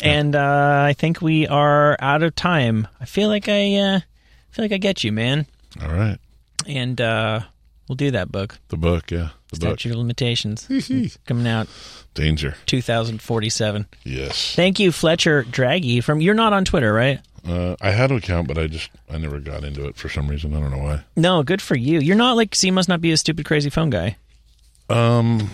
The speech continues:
Speaker 1: whatever.
Speaker 2: You got
Speaker 1: Inst-,
Speaker 2: everybody.
Speaker 1: Instagram, you know,
Speaker 2: You do do
Speaker 1: Face-,
Speaker 2: that?
Speaker 1: I don't like Facebook at all anymore.
Speaker 2: But
Speaker 1: But
Speaker 2: are
Speaker 1: I
Speaker 2: you on it? Does your phone tell you how often, how much
Speaker 1: No,
Speaker 2: you're on?
Speaker 1: fuck, I don't get notifications. I don't get any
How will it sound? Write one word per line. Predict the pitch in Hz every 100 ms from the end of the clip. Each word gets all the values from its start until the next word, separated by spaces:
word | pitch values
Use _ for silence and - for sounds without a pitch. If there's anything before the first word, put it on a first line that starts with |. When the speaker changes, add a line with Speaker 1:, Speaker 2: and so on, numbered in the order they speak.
| -
Speaker 1:
whatever. | 113 135 78 73 76 78 -
Speaker 2:
You | 80
got | 80
Speaker 1:
Inst-, | 185
Speaker 2:
everybody. | 196 202 92 90
Speaker 1:
Instagram, | 90 95 95 87 87 87 85 85 87
you | 80
know, | 139
Speaker 2:
You | 151
do | 143 151
do |
Speaker 1:
Face-, | 147
Speaker 2:
that? | 139 160
Speaker 1:
I | 101
don't | 95
like | 76 73
Facebook | 71 73 - 76 76
at | 76
all | 73 71
anymore. | 76 76 76 78 80 -
Speaker 2:
But |
Speaker 1:
But | 156
Speaker 2:
are |
Speaker 1:
I | 165
Speaker 2:
you | 156
on | 135
it? | 165
Does | 151
your | 143
phone | 151 139
tell | 135
you | 131
how | 131
often, | 127 123 127 123
how | 120
much | 107
Speaker 1:
No, | 101
Speaker 2:
you're | 87
on? |
Speaker 1:
fuck, | 123 113 104
I | 101
don't | 98
get | 80
notifications. | 80 80 - - 78 - 85
I |
don't | 87 85
get | 87 -
any | 92 95 80 71